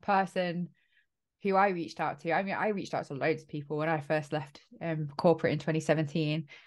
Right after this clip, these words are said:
asking for, like, "How did you do this? Like, how did you get from, you know, leaving," he was, he worked in big box retail as well, but digital retail,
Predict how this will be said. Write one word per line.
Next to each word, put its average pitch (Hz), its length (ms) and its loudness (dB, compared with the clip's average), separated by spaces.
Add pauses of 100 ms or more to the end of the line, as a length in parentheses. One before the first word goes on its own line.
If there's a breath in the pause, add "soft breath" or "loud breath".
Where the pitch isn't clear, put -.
(120 soft breath)
asking 170 340 -4
for, 147 100 -2
like, 147 440 0
"How 415 320 4
did 415 240 2
you 440 180 0
do 370 200 6
this? - 280 0
Like, - 100 2
how 226 160 6
did 254 120 2
you 233 100 2
get - 320 4
from, 160 360 4 (280)
you 151 160 -4
know, 170 60 0
leaving," 175 640 0
he 180 140 2
was, 185 140 2 (140)
he 185 140 0
worked 175 240 2
in 165 160 -4
big 160 200 -6
box 156 260 -2
retail 151 320 0
as 160 100 0
well, 160 140 2
but - 160 -6
digital 160 360 -2
retail, 147 500 0